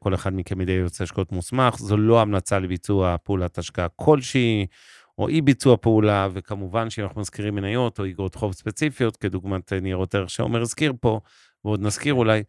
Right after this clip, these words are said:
אה, צאו מנקודת הנחה שאי שם בתיקי ההשקעות וקרנות הנאמנות של אינבסטור שלוש מאות שישים, או בתיקי השקעות קרנות הנאמנות, הגמל, הפנסיה וההשתלמות של מיטב, אנחנו מחזיקים באותם ניירות ערך, ולכן יש לנו אינטרס בכלל להזכיר אותם.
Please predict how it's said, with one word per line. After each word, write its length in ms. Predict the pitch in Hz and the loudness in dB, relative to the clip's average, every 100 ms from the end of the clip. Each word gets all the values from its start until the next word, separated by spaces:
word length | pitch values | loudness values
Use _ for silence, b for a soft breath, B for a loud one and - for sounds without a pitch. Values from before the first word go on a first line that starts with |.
| _ _ _ - 107 | _ _ _ -8 -2
אה, 180 | 104 104 | 0 -2
צאו 160 | - 160 | 2 2
מנקודת 360 | 123 117 101 | 6 4 4
הנחה 300 | 110 98 107 | 0 2 2
שאי 200 | - 104 | 2 0
שם 220 | - 104 | 0 -2
בתיקי 320 | 95 104 - 107 | -2 -4 0 2
ההשקעות 520 | 98 - 104 98 95 | 2 0 0 0 0
וקרנות 440 | 98 - 101 95 104 | -4 -2 -2 -2 -2
הנאמנות 320 | 95 98 90 | -2 -2 -4
של 120 | 98 | -4
אינבסטור 440 | 92 92 - 92 | -2 -4 -4 -8
שלוש 260 | 87 95 - | -6 -8 -6
מאות 100 | 95 | -8
שישים, 460 | 98 - 151 139 117 b b b b | -6 -4 0 0 -2 b b b b
או 120 | - 123 | 2 4
בתיקי 360 | 113 110 113 | 2 0 2
השקעות 360 | 101 - 104 - | 2 2 0 0
קרנות 320 | 101 98 92 | -2 -4 -2
הנאמנות, 480 | 101 95 98 95 - | -2 0 -2 -2 -4
הגמל, 420 | 85 98 98 95 | -6 -6 -4 -4
הפנסיה 420 | 87 101 95 98 | -4 -4 -4 -4
וההשתלמות 420 | 87 - 95 95 | -4 -4 -6 -6
של 100 | - | -6
מיטב, 420 | 98 95 - 117 101 | -6 -6 0 2 2
אנחנו 280 | 98 92 104 | -2 -4 -8
מחזיקים 540 | 90 107 - 147 147 | -6 -8 -2 2 4
באותם 280 | 104 90 98 | 2 2 -2
ניירות 280 | 95 90 101 | 0 -2 -2
ערך, 120 | 92 | -2
ולכן 300 | 90 - 98 | -4 -6 -6
יש 160 | 90 - | -6 -6
לנו 100 | 90 | -8
אינטרס 460 | 82 - 90 107 - | -8 -6 -2 -2 -2
בכלל 260 | 90 90 | -6 -6
להזכיר 300 | 90 - 135 | -8 -4 0
אותם. 320 | 147 - 196 | 0 2 0